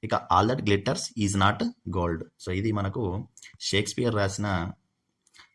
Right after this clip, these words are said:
ఆ, ఆంటోనియో బెస్సెనియో ఒకటి స్టోరీ ఉంటది కదండి. So, దాంట్లో కూడా ఒక చాప్టర్ లాగా ఇక్కడ ఉంటది. So, all that glitters is not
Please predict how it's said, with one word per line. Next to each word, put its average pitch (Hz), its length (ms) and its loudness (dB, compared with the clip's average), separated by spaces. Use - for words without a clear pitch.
ఆ, - 60 -4
ఆంటోనియో 98 600 0
బెస్సెనియో 92 580 0
ఒకటి 82 460 -8
స్టోరీ 98 300 0
ఉంటది 95 300 -2
కదండి. 95 340 -4
So, 85 80 -6
దాంట్లో 90 360 -2
కూడా 104 160 0
ఒక 98 100 -4
చాప్టర్ 95 520 -2
లాగా 90 280 -2
ఇక్కడ 87 240 -6
ఉంటది. 90 380 -6
So, - 120 -8
all 104 300 0
that 123 180 -4
glitters 98 520 -2
is 95 160 0
not 98 340 2